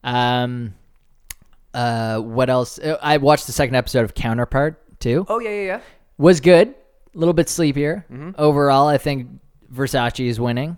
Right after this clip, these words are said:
Speaker 2: Okay.
Speaker 1: But, uh,
Speaker 2: Did you hear J.K. Simmons on Bill Simmons yesterday?
Speaker 1: I did, yeah.
Speaker 2: That's kinda good.
Speaker 1: It was good. Yeah, it, wa-,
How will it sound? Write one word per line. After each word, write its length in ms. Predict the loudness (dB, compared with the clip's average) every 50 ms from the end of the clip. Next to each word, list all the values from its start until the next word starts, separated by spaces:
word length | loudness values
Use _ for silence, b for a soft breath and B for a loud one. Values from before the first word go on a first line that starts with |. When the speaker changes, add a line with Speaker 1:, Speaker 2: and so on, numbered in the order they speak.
| -14 -18 -20
Speaker 2:
Okay. 380 | -12 -6 -6 -4 -4 -6 -10 -16 _ _ _ _
Speaker 1:
But, 340 | -4 -2 -2 -4 -6 -6 -4
uh, 360 | -2 -2 -2 -2 -2 -2 -2 -2
Speaker 2:
Did 80 | -2
you 60 | -2 -2
hear 100 | -4 -6 -10 _
J.K. 300 | -12 -12 -12 -10 -12 -12
Simmons 260 | -12 -14 -14 -14 -12
on 140 | -14 -12 -12
Bill 140 | -12 -12 -12
Simmons 280 | -12 -14 -16 -14 -14 -14
yesterday? 280 | -16 -14 -6 -2 0
Speaker 1:
I 40 | 2
did, 220 | 2 2 2 2
yeah. 240 | 0 -2 -2 -2 -6 -10 -14 -20
Speaker 2:
That's 120 | -20 -20 -14
kinda 180 | -10 -8 -8
good. 180 | -8 -8 -10 -12 _
Speaker 1:
It 60 | -8
was 100 | -6 -4
good. 240 | -4 -4 -4 -6 -8 -14 -12 -6
Yeah, 180 | -2 -2 0 0
it, 40 | 0
wa-, 60 | -2